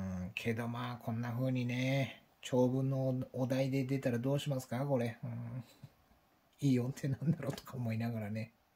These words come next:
読み進めなきゃいけないというね。うん。「イオンってなんだよ」とかね、もうか-、そこでもう軽くストレスになっちゃうんだよね。うん。でもまあ、一番のストレスっつったらYouTubeですね。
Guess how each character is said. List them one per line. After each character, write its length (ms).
読 160
み 120
進 300
め 100
な 140
き 80
ゃ 20
い 80
け 120
な 100
い 80
と 100
い 120
う 40
ね。 360
う 20
ん。 500
「イ 220
オ 80
ン 60
っ 20
て 120
な 140
ん 80
だ 80
よ」 320
と 100
か 120
ね、 160
も 200
う 40
か-、 220
そ 180
こ 100
で 100
も 120
う 20
軽 220
く 120
ス 120
ト 80
レ 80
ス 160
に 40
な 60
っ 80
ち 80
ゃ 60
う 20
ん 40
だ 80
よ 40
ね。 300
う 20
ん。 20
で 100
も 140
ま 60
あ、 40
一 460
番 240
の 80
ス 120
ト 100
レ 100
ス 160
っ 40
つ 180
っ 20
た 140
ら 60
YouTube 480
で 100
す 160
ね。 240